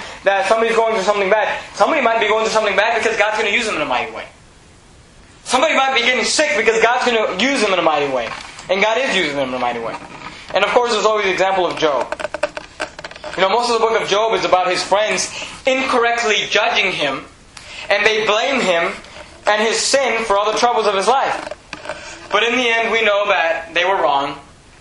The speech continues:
and that God was working through the, all of it, and that Job was actually the most, you know, perfect and righteous man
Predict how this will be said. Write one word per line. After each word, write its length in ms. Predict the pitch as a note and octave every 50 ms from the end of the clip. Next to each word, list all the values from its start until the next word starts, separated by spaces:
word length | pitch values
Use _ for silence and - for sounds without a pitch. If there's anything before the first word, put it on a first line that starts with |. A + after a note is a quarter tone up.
| - - -
and 100 | D3+ E3
that 100 | D#3+ E3+
God 240 | F3 F3 F#3 F#3
was 120 | F#3 F3+ -
working 300 | F3+ F#3+ F#3 F3+ D#3+ D#3
through 140 | D#3+ F3 D#3
the, 220 | E3 D#3+ D#3 - - - - - - - - - - - -
all 200 | D#3+ D#3+ D#3 D3+
of 80 | D3
it, 200 | C#3+ C#3+ - - - - - - - - - - - - - - - - - - - - - -
and 100 | E3+ F3
that 160 | F3 E3 D#3
Job 200 | F3 F#3 F#3+ F#3+
was 100 | F#3+ F#3
actually 320 | F#3 F#3 F#3 - F#3 F3
the 60 | D#3+
most, 300 | D#3+ D#3+ E3+ F3 E3 - - - - - - - - - - - - - - - - - - - - - - - - - - - - - - - - - - - - - - -
you 100 | D#3 E3
know, 240 | D#3+ D3+ D3+ D3+ - -
perfect 460 | - G#3 G#3 - G3+ F#3 - - E3+
and 160 | D#3 D3+ C#3+
righteous 420 | D3+ E3+ F3+ F3 F3 F3 D#3+ - D#3
man 340 | F3 F3+ F3+ F3 E3+ D#3+